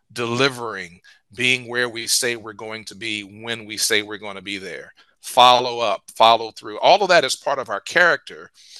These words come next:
and people are watching, and it's actually speaks much louder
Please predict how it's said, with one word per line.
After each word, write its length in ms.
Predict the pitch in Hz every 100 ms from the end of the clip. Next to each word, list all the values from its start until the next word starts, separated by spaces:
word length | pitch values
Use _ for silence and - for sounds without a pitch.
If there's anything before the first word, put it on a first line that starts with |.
| - _
and 180 | 101 95
people 400 | - 170 - 311
are 80 | 285
watching, 640 | 247 294 294 - 95 95 _ _ _ -
and 200 | 104 95 -
it's 420 | 123 - - -
actually 540 | 135 190 - - 160 135
speaks 800 | - - - 180 - - - - _
much 320 | 117 147 -
louder 560 | 131 135 123 104 92 104